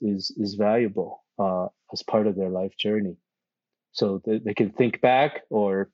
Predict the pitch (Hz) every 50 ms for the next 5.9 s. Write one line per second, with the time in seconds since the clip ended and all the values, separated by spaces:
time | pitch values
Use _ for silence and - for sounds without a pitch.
0 | _ - 101 92 87 85 87 95 - _ - - 107 98 95 - - _ _ -
1 | _ _ _ _ - - 107 104 101 101 101 95 - - 104 104 104 104 104 -
2 | - 98 95 98 101 98 92 95 92 - 151 143 135 123 117 113 107 107 - _
3 | _ _ _ _ _ - 104 101 - - 107 98 90 - 131 123 120 120 117 -
4 | - 104 92 95 95 - - - 113 107 101 101 98 98 98 98 95 92 90 -
5 | _ _ _ _ _ _ _ _ _ _ _ - 110 101 95 92 87